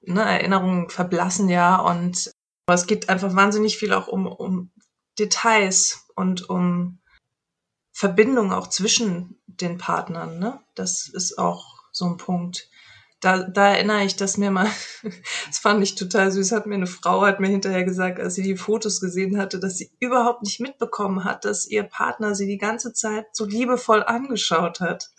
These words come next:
Und dann dachte ich, „Ach Mensch, das ist irgendwie, äh,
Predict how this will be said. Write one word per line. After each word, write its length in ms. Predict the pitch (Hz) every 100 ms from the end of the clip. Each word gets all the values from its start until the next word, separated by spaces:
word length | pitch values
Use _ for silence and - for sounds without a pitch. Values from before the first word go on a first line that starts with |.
| - - - - - - - - _ _
Und 280 | - 190 196
dann 160 | 226 214
dachte 260 | 220 -
ich, 160 | 233 -
„Ach 120 | 220
Mensch, 520 | 233 254 226 202 -
das 240 | - 214 -
ist 160 | -
irgendwie, 520 | - 208 226 208 214 220
äh, 160 | -